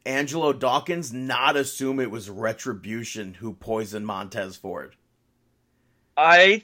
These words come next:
Speaker 2: think it's just because of the feud right now.
Speaker 1: Even more
Speaker 2: But
Speaker 1: so,
Speaker 2: overall
Speaker 1: the lights flicker. They go out during Dawkins' entrance. Hello?
Speaker 2: I know, and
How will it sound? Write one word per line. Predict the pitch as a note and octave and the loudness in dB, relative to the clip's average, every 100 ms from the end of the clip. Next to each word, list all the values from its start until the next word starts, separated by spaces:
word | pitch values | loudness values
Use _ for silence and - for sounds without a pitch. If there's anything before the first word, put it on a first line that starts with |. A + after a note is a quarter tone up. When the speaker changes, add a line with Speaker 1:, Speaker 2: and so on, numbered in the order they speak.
| _ | _
Speaker 2:
think | G#3 G#3 | 2 4
it's | C4 A3 | 2 0
just | D#3+ F3+ - | 0 -2 -2
because | D#3+ - D#3+ D#3+ D3+ | -8 4 6 6 4
of | C#3+ | 2
the | C3 C3+ C#3 C#3 | 2 4 2 -2
feud | - D3 C#3+ C3 | -4 2 2 4
right | C3+ A2+ | 4 4
now. | F#2+ G2 G2+ G#2+ G#2 _ | 0 0 2 0 -4 _
Speaker 1:
Even | F3+ G3+ A3+ | -4 -2 0
more | F3 | 6
Speaker 2:
But | F3 F3 | 8 10
Speaker 1:
so, | F3+ E3+ G#3+ | 10 8 8
Speaker 2:
overall | E3 E3+ | 4 2
Speaker 1:
the | |
lights | D3+ G#3 C4 - | 4 4 2 -4
flicker. | - D3 - C3+ G2+ F#2 | -4 -2 0 -2 -2 -6
They | - D#3+ | -4 2
go | F3 G#3+ | 4 6
out | G3+ A#3 G#3+ | 6 4 2
during | F3 F3+ E3 | 0 0 0
Dawkins' | F#3+ G3 G3 F#3 F3 | 2 2 0 -6 -6
entrance. | G#3 B3 A#3+ B3+ D3 - - _ _ _ _ _ _ _ | -4 -4 -4 -8 -8 -12 -18 _ _ _ _ _ _ _
Hello? | C3+ C#3 | 2 6
Speaker 2:
I | B3 | 8
know, | B3 B2+ | 8 8
and | B2+ D#3+ E3+ | 4 2 0